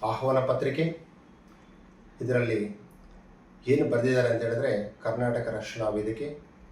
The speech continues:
ಪ್ರವೀಣ್ ಶೆಟ್ಟಿಯವರ ಬಣ, ಹೊಸಕೋಟೆ ತಾಲೂಕಿನಲ್ಲಿ ಇಪ್ಪತ್ಮೂರು, ಇಪ್ಪತ್ನಾಲ್ಕು, ಇಪ್ಪತ್ತೈದರಂದು ಹಮ್ಮಿಕೊಳ್ಳಲಾಗಿರ್ತಕ್ಕಂಥ ಒಂದು ಅಣ್ಣಮ್ಮ ದೇವಿ ಉತ್ಸವ ಹಾಗೂ ಕನ್ನಡ ರಾಜ್ಯೋತ್ಸವ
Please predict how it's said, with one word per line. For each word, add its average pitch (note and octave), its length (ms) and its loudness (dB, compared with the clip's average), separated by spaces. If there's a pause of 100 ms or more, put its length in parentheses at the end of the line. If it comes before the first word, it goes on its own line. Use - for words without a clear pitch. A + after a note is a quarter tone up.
(420)
ಪ್ರವೀಣ್ A2+ 320 -2
ಶೆಟ್ಟಿಯವರ G2 420 -4
ಬಣ, A2+ 140 2 (1000)
ಹೊಸಕೋಟೆ - 520 -2
ತಾಲೂಕಿನಲ್ಲಿ A#2+ 840 -2 (440)
ಇಪ್ಪತ್ಮೂರು, B2 580 0
ಇಪ್ಪತ್ನಾಲ್ಕು, A2+ 580 -2
ಇಪ್ಪತ್ತೈದರಂದು G#2+ 800 -2
ಹಮ್ಮಿಕೊಳ್ಳಲಾಗಿರ್ತಕ್ಕಂಥ A2+ 1300 -2 (1040)
ಒಂದು A2+ 260 0
ಅಣ್ಣಮ್ಮ A#2+ 420 2
ದೇವಿ G#2 260 0
ಉತ್ಸವ C#3 560 0
ಹಾಗೂ G#2 340 -2
ಕನ್ನಡ B2+ 200 0
ರಾಜ್ಯೋತ್ಸವ G#2+ 720 -2